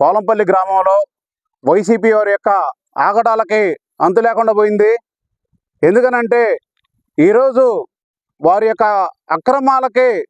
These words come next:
ప్రప్రథమ అడుగు ఈరోజు ఇక్కడ ప్రాథమిక వ్యవసాయ పరపతి సంఘం దగ్గరే కనపడ్డది. దాదాపు రెండు వేల కోట్ల లిక్కరు తీసుకొచ్చి వైసీపీ నాయకుడు ఇంటి ముందే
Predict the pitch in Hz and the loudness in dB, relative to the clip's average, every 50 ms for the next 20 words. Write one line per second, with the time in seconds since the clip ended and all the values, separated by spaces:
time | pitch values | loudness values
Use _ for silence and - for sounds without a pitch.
0 | _ _ _ _ - 185 214 220 - 240 262 262 262 262 262 233 214 220 240 240 | _ _ _ _ -4 -2 -2 -2 0 0 0 0 0 0 0 0 0 -2 0 0
1 | 254 254 233 185 160 - 170 196 226 240 254 254 254 247 208 165 - _ _ _ | 0 0 0 -2 -6 -2 0 0 0 0 0 0 -2 -2 -2 -6 -10 _ _ _
2 | _ _ _ - - - _ _ - 247 226 - 247 254 247 220 170 - - 185 | _ _ _ -20 -20 -20 _ _ -4 -4 -2 0 0 -2 -2 -4 -4 -4 -2 -2
3 | 196 220 240 254 262 262 233 247 226 220 226 220 - 240 240 233 226 214 196 170 | 0 0 -2 -2 -2 0 0 2 2 2 0 0 0 -2 0 0 0 0 0 0
4 | 131 - _ _ _ _ _ - 175 202 226 247 247 - - 226 226 240 240 233 | -2 -4 _ _ _ _ _ -4 -2 -2 0 0 -2 -2 -2 -2 0 0 0 0
5 | 233 214 226 240 233 214 180 135 - _ - 175 196 - 208 233 214 220 214 226 | 0 0 2 0 2 0 -2 -4 -6 _ -6 -2 -2 0 -2 -2 -2 0 0 0
6 | 233 247 254 _ _ _ _ _ _ _ _ - 160 175 208 240 262 269 262 202 | 0 0 -2 _ _ _ _ _ _ _ _ -4 -2 0 0 2 0 0 0 0
7 | 254 254 240 233 233 233 233 233 233 226 226 - - 208 233 262 269 269 262 254 | 0 0 2 0 0 0 0 0 0 0 -2 0 0 0 0 0 -2 -2 0 0
8 | 247 233 202 156 - _ _ _ _ _ _ _ _ _ - 139 185 196 - 254 | 0 0 -2 -4 -6 _ _ _ _ _ _ _ _ _ -4 -4 -4 -2 0 -2
9 | 269 262 254 226 170 135 - _ _ _ _ _ - 180 220 247 214 226 247 247 | 0 0 0 -2 -2 -6 -10 _ _ _ _ _ -2 0 0 0 2 0 -2 0
10 | - 254 262 233 196 147 - _ _ _ _ - 165 190 240 214 240 269 214 240 | 0 0 -2 0 -2 -4 -8 _ _ _ _ -2 0 0 0 2 0 0 0 0
11 | 254 240 226 233 247 - 247 247 226 202 175 156 180 220 208 269 277 240 254 254 | 0 0 0 -2 0 0 0 0 0 -2 -2 -2 -2 -2 0 -2 0 0 2 2
12 | 247 262 254 233 180 | 2 2 0 -2 -4